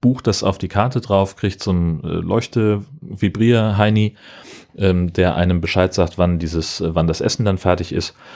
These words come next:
Und dann holt man sich das eben ab. Und es war unglaublich lecker. Es ging erstmal wahnsinnig schnell. Ich hab nicht lange warten müssen, obwohl der Laden proppenvoll war.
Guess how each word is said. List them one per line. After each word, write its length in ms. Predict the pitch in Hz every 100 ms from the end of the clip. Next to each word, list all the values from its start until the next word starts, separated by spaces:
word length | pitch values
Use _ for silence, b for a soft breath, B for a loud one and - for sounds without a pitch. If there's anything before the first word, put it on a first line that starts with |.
| B B -
Und 140 | 101
dann 320 | 90 87 87 -
holt 220 | 92 92
man 100 | 85
sich 160 | 80 80
das 180 | 80 -
eben 220 | 78 80
ab. 220 | - -
Und 80 | 85
es 180 | 85 -
war 280 | 87 - _
unglaublich 880 | 117 117 123 127 87 85 - - -
lecker. 240 | 113 117
Es 120 | -
ging 140 | 92 -
erstmal 300 | 95 98 85
wahnsinnig 460 | 82 98 92 76
schnell. 460 | - 82 98 196 - _ _
Ich 140 | -
hab 100 | 82
nicht 180 | - 135
lange 240 | 123 123
warten 240 | 101 95 127
müssen, 200 | 127 104
obwohl 180 | 95 92
der 100 | 85
Laden 260 | 80 85
proppenvoll 540 | 82 113 123 - 107 110
war. 220 | 107